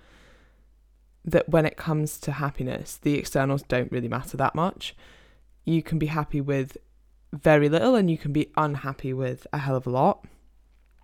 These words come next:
<laughs> And I do realise that I say this coming from huge privilege, but I still think that that is absolutely the case. And I mentioned this in the podcast Happy-, ha-,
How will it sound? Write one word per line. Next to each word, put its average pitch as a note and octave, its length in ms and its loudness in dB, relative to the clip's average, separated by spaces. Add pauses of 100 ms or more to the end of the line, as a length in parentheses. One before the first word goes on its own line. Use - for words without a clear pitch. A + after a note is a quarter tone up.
(420)
<laughs> - 0 - (500)
And F3+ 160 10
I F3+ 80 10
do F3+ 220 6
realise D#3+ 380 6
that - 120 4
I F3 60 2
say D#3 200 2
this - 200 -4
coming D3 260 -4
from C#3 300 -2 (420)
huge D#3 760 2 (200)
privilege, C3+ 500 2
but - 240 6
I D3+ 120 4
still C#3 240 2
think - 280 -6 (480)
that - 160 2
that - 200 0
is - 120 -4
absolutely - 460 -4
the - 100 -4
case. - 420 -6 (1120)
And D#3 520 2 (320)
I F#3 120 8
mentioned G3 420 4
this E3 220 2
in E3 240 2
the D3+ 60 -2
podcast - 500 -6
Happy-, C#3 340 -8 (100)
ha-, D#3 220 -6